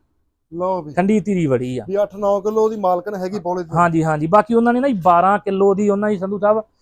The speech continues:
Speaker 2: ਆਪਾਂ ਨੂੰ ਉਹਨਾਂ ਨੇ ਕਿਹਾ ਵੀ ਬਾਰਾਂ ਕਿਲੋ ਅਸੀਂ ਦੂਜੇ ਸੂਏ ਦੇ ਥੱਲੇ ਦੁੱਧ ਪਿਛਲੇ
Speaker 1: ਅੱਛਾ ਜੀ।
Speaker 2: ਸੂਏ ਚੋਇਆ ਵਾ।
Speaker 1: ਅੱਛਾ, ਅੱਛਾ,
Speaker 2: ਹਾਂਜੀ,
Speaker 1: ਅੱਛਾ।
Speaker 2: ਬਾਕੀ ਚਲੋ ਜੇ ਕੁਛ ਸੋਹਣਾ ਫਾਰਮਰ ਲੈ ਗਿਆ ਤੇ ਚਲੋ ਇਹ ਆ ਵੀ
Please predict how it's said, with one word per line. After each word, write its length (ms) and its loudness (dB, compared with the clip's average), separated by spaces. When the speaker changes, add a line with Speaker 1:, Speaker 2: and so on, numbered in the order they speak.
Speaker 2:
ਆਪਾਂ 300 8
ਨੂੰ 80 0
ਉਹਨਾਂ 140 0
ਨੇ 40 0
ਕਿਹਾ 80 4
ਵੀ 140 -2
ਬਾਰਾਂ 320 4
ਕਿਲੋ 300 -2
ਅਸੀਂ 120 -4
ਦੂਜੇ 300 -2
ਸੂਏ 260 -4
ਦੇ 80 -2
ਥੱਲੇ 320 -2
ਦੁੱਧ 200 4
ਪਿਛਲੇ 180 4
Speaker 1:
ਅੱਛਾ 100 10
ਜੀ। 60 2
Speaker 2:
ਸੂਏ 180 6
ਚੋਇਆ 340 4
ਵਾ। 140 -2
Speaker 1:
ਅੱਛਾ, 200 -6
ਅੱਛਾ, 240 -10
Speaker 2:
ਹਾਂਜੀ, 200 6
Speaker 1:
ਅੱਛਾ। 120 6
Speaker 2:
ਬਾਕੀ 220 4
ਚਲੋ 220 6
ਜੇ 160 6
ਕੁਛ 280 0
ਸੋਹਣਾ 460 4
ਫਾਰਮਰ 460 6
ਲੈ 200 4
ਗਿਆ 180 4
ਤੇ 100 2
ਚਲੋ 340 2
ਇਹ 200 4
ਆ 80 6
ਵੀ 240 0